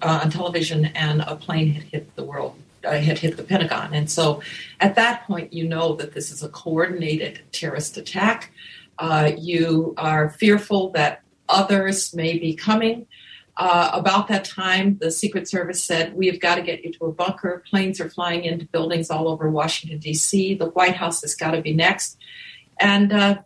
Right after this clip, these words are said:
John, as I've said, they, they sort of don't escort you under those circumstances. They kind of lift you up and carry you. So I remember being sort of levitated, uh, toward the bunker, you know, m-, my mind, uh, spinning,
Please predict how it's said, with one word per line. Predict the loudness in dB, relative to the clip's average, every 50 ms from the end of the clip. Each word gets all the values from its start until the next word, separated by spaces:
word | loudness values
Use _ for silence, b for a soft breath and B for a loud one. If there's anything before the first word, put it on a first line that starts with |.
| -8 -4
John, | -2 0 0 2 2
as | 2 2 2 0
I've | 0 -2
said, | -2 -2 0 2 2 0 0
they, | -2 -2 -2 -2 -4 -4
they | -4 -4 -4
sort | -4 -2 -2 0 2
of | 2 0 0 -4 _ -4
don't | -4 -2 -4 -4 -10 _ _ _ _ -6 -4
escort | -4 -4 -4 -2 -2 -2 -2 -2
you | -2
under | -2 -2 -2
those | -2 -4 -4 -4 -4
circumstances. | -4 -4 -6 -6 -8 -6 -4 -4 -4 -4 -6 -8 -8
They | -6 -6 -6
kind | -6 -6 -6 -4 -4
of | -4 -2
lift | -2 -2 -2 -2 -4 -8
you | -8 -6 -6
up | -6 -6 -6 -8
and | -8 -8 -8 -10
carry | -10 -6 -2 -2 0 0 0 -2
you. | -2 -2 -2
So | -2 -2 -4 -2 -2
I | 0
remember | 0 0 2 4 6 6 6 4 2 0
being | -2 -2 -2
sort | -2 -4 -6 -6 -6
of | -6 -4 0
levitated, | 4 4 4 4 4 2 -2 -2 -2 -2 0 -2 -2 -6 -8 _ B B B B B B B B B -2
uh, | 2 2 2 2 0
toward | 0 0 0 0 0 0
the | -2
bunker, | -2 -2 0 0 0 -2 -4 -4 -4 -4 -6 -6 -8 -8
you | -10
know, | -10 -10 -10 -10 -8
m-, | -6 -2 -2 -2 0
my | 2 2 4
mind, | 4 4 4 4 4 4 4 4 2 2 -2
uh, | -6 -8 -6 -6 -4
spinning, | -2 -2 -2 -2 0 0 2 2 2 2 0 -2 -6 -10